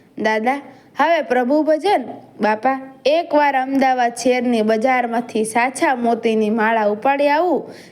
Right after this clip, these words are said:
છેલ્લી વાર પાદશાહને ઝાંસો દઈ આવું, પછી હાવ. કાયમનો વિસામો બીજે અવતાર ક્યાં બારવટું ખેડવા આવવું છે?" રાખમાં ભારેલા અગ્નિની માફક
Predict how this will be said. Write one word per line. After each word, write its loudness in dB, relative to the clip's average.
છેલ્લી 2
વાર 2
પાદશાહને 0
ઝાંસો 0
દઈ 0
આવું, 0
પછી 2
હાવ. 0
કાયમનો 0
વિસામો 0
બીજે 0
અવતાર 0
ક્યાં -2
બારવટું 0
ખેડવા 2
આવવું 0
છે?" -2
રાખમાં 0
ભારેલા 0
અગ્નિની 2
માફક 0